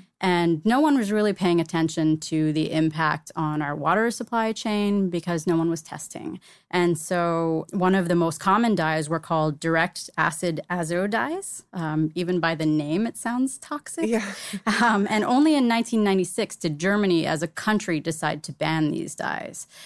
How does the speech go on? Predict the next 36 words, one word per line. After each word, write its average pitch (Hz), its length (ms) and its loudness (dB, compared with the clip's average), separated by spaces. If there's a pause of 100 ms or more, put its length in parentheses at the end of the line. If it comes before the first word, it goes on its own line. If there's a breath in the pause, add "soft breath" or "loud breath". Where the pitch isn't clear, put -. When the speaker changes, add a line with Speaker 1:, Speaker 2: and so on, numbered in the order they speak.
(160 loud breath)
Speaker 1:
So 208 380 0 (140)
as 208 240 2
a 190 260 2 (320)
great 233 340 2
side 240 220 2
effect 175 400 -2
on 175 160 4
the 175 80 4
entire 175 340 2
industry, 208 540 0
because 180 420 0
Germany 190 400 0
decided 160 600 -2
to 175 100 -4
ban 156 540 0 (800 soft breath)
azo 175 320 2
dyes, 156 600 -2 (160 soft breath)
so 196 240 2
did 175 160 0
the 160 80 0
rest 147 260 -4
of 147 120 -4
the 151 100 -6
world. 151 420 -4 (120)
We 202 100 0
still, 294 420 0
unfortunately, 202 760 0
see 185 260 -4
them 170 220 2
today 170 440 0
in 151 180 0
some 156 220 -2
countries 170 600 -2
that 156 140 -6
try 156 320 -4
to, 151 440 -4